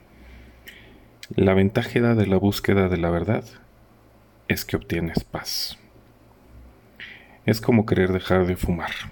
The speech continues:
por ejemplo. Puedes hacer muchas técnicas para lograrlo, pero la verdad es que, eh, quitarte ese hábito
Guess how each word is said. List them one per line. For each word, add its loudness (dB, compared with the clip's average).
por -8
ejemplo. -8
Puedes 0
hacer -2
muchas -4
técnicas -4
para -6
lograrlo, -2
pero 0
la 2
verdad 2
es -4
que, 2
eh, -2
quitarte -2
ese -2
hábito 0